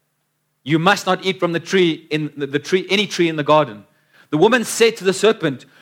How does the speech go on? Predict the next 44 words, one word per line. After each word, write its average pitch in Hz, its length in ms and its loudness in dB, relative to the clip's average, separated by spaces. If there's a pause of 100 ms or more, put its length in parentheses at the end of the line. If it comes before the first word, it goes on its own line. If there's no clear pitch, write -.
"We 214 220 0
may 226 320 2
eat 262 260 -4
fruit 247 460 -2
from - 400 -4
the 175 80 -2
trees 190 280 -2
in 175 100 -2
the 170 60 -4
garden, 160 300 2
but 151 220 -2
God 233 260 4
did 254 160 -2
say 156 440 -2 (760)
that 151 160 0
we 170 140 4
must 185 220 2
not 226 120 2
eat 214 420 -4 (320)
from 160 200 0
the 160 60 -4
fruit 208 360 0
from 160 160 -4
the 160 60 -4
tree 202 280 -2
that 156 160 2
is 151 120 -4
in 151 60 -4
the 156 60 2
middle 202 360 2
of 170 100 2
the 175 80 0
garden, 147 480 2 (340)
and 151 120 -2
also 196 260 2
we 170 140 2
must 202 280 0
not 190 160 -2
touch 196 320 -2
it, 127 220 -6 (300)
or 180 180 6
we 175 100 4
will 156 140 2
die." 156 360 2